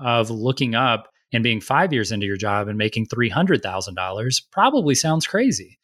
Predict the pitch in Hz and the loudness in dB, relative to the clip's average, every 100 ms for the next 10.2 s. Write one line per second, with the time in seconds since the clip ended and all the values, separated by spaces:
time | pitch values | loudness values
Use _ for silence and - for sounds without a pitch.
0 | _ _ _ 135 127 170 180 - - 220 | _ _ _ -12 -2 0 0 0 0 2
1 | 269 208 127 127 233 294 - - - - | 2 0 2 2 2 -2 -6 -16 -16 -12
2 | 151 185 185 202 196 175 - - _ 175 | -4 0 2 4 4 2 -2 -8 _ -2
3 | 160 135 147 165 180 110 104 127 160 170 | 2 4 2 2 2 2 0 0 0 2
4 | 160 147 196 226 180 131 143 127 123 113 | 2 2 2 4 4 2 0 -2 -2 0
5 | 135 120 120 120 110 104 - _ _ 127 | 2 2 0 0 0 0 -8 _ _ 2
6 | - 131 143 143 120 113 113 - 113 113 | 2 2 2 2 2 0 0 -2 0 2
7 | 110 104 98 101 92 92 120 123 151 135 | 2 2 -2 -2 -6 -6 -2 2 2 2
8 | 123 127 117 113 - 113 110 107 117 107 | 2 0 0 -2 0 2 2 0 -2 -2
9 | 104 107 107 107 101 101 107 101 101 98 | 0 0 0 0 0 0 -2 -4 -2 -2
10 | 95 98 | -2 -6